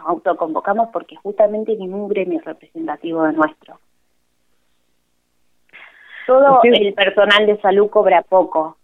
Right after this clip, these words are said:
Speaker 1: pero todas, todos cobran poco, pero la mucama es la que menos gana acá adentro.
Speaker 2: Ujú.
Speaker 1: Y nos vimos re-, sobrecargados todo el personal de salud, no solamente, se habla mucho de enfermería, de médicos,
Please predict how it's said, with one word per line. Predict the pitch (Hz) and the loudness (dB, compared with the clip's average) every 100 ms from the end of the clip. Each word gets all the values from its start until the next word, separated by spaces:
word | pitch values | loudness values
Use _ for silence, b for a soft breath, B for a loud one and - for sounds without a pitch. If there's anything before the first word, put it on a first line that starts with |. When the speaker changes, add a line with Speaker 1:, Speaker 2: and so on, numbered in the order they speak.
| _ | _
Speaker 1:
pero | 185 175 170 | -2 0 0
todas, | - 254 302 294 - _ - - | 2 4 4 2 -6 _ -16 0
todos | 269 320 320 | 4 4 2
cobran | 247 220 196 | 2 4 2
poco, | - 285 320 339 | 2 0 2 2
pero | 226 180 165 | 2 0 0
la | 196 170 | 2 0
mucama | 349 - - 277 285 | 0 -4 0 2 2
es | 226 | 0
la | 170 | -2
que | 180 | -4
menos | 180 208 220 190 | -6 -4 -4 -2
gana | 170 160 | -2 -2
acá | 143 151 | -10 -16
adentro. | 143 135 - - _ _ _ _ _ _ _ _ _ _ _ _ _ _ _ _ _ | -14 -14 -14 -20 _ _ _ _ _ _ _ _ _ _ _ _ _ _ _ _ _
Speaker 2:
Ujú. | 170 147 165 147 | -20 -18 -16 -14
Speaker 1:
Y | - 208 | -4 0
nos | 202 185 | 2 2
vimos | 220 269 226 | 2 2 2
re-, | 190 - | 0 -2
sobrecargados | - 185 185 175 175 220 254 254 247 | -2 0 2 0 4 4 4 2 -4
todo | - 254 214 | 0 4 4
el | 170 | 2
personal | 170 160 170 165 175 | -2 -6 -8 -6 -4
de | 165 | -4
salud, | 170 180 185 | -4 -4 -2
no | 233 247 | -2 0
solamente, | 233 190 185 180 180 | 0 0 -2 -4 -8
se | 175 202 | -4 0
habla | 226 | 2
mucho | 233 233 233 | 0 0 0
de | |
enfermería, | 214 185 180 180 233 285 277 220 | 0 -6 -10 -8 -2 2 4 2
de | 180 | 2
médicos, | 185 240 294 294 277 247 | -2 0 2 2 0 -2